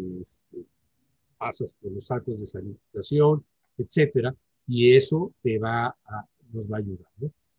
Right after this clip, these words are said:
Ahora, vamos a observarlo, vamos a ver cuántos, este,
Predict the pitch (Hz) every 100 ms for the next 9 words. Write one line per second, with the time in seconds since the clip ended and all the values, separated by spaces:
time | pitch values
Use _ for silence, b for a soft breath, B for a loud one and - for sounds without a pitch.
0 | _ _ 104 92 107 190 - 139 - 127
1 | 208 247 139 143 156 147 143 151 160 160
2 | - 131 123 107 - -